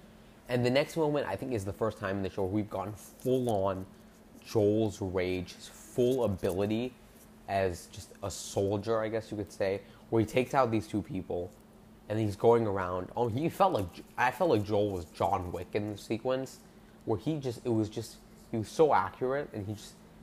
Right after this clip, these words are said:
killed everybody, and it looked like, at least in my opinion, that he almost put no effort into doing it. Like, he was walking around steadily and slowly killing people, and the music was playing. I loved how this was montaging, so we didn't have to,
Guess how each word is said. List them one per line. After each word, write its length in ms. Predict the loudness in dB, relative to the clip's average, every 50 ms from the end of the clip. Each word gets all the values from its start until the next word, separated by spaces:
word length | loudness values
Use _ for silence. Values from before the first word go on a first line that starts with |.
| -20 -20 -8
killed 280 | 0 2 2 2 2 0
everybody, 400 | 0 0 0 2 2 2 2 2
and 140 | 2 2
it 140 | 0 0 0 -2 -6 0 4
looked 320 | 6 6 6 6 0 -2 -2
like, 360 | -2 0 -2 -4 -6 -8 -18 -20 -20 -20 -10 -2
at 60 | 0
least 200 | 0 0 2 0
in 140 | -2 -2 0
my 100 | -2 -2
opinion, 300 | -2 -2 -4 -4 0 0
that 100 | -2 -2
he 140 | -2 -2
almost 340 | 0 0 2 0 0 -2 -2
put 240 | -6 -6 -6 -6 -6
no 240 | -4 -2 -2 -2 -4
effort 320 | -6 -8 -4 -4 -4 -4
into 280 | -4 -10 -14 -14 -14 -10
doing 240 | -10 -10 -10 -10 -14
it. 100 | -16 -18 -20 -20 -18 -8 -2
Like, 100 | -2 0
he 60 | 2
was 120 | 2 2 6
walking 340 | 8 8 8 8 6 0 -2
around 300 | -2 -2 -2 -4 -4 -6
steadily 480 | -4 -2 0 0 2 2 2 0 0 -2
and 100 | -2 -4
slowly 380 | -2 0 2 2 2 2 -2
killing 360 | -2 2 4 6 6 6 4
people, 400 | 0 -4 -4 -2 0 0 0 -2 -4 -16 -20 -20 -20 -20 -20 -20 -20 -16 -8 -4
and 320 | -2 0 0 0 0 0 -2 -2 -2
the 60 | -2
music 420 | -2 -2 0 0 -2 -2 -2 -4 -4
was 100 | -6 -6
playing. 260 | -2 -2 -2 -2 -2
I 160 | -4 -6 -6 -6 -6 -8 -8 -6
loved 420 | -2 2 2 4 4 2 0 -4
how 140 | -6 -6 -6
this 180 | -6 -8 -12
was 140 | -10 -10 -10
montaging, 920 | -6 -4 -2 -2 -2 -2 -2 0 2 2 4 4 2 0 -2 -4 -4 -4 -6
so 140 | -8 -6
we 80 | -6 -6
didn't 160 | -4 -4 -4
have 140 | -4 -4 -6
to, 120 | -10 -10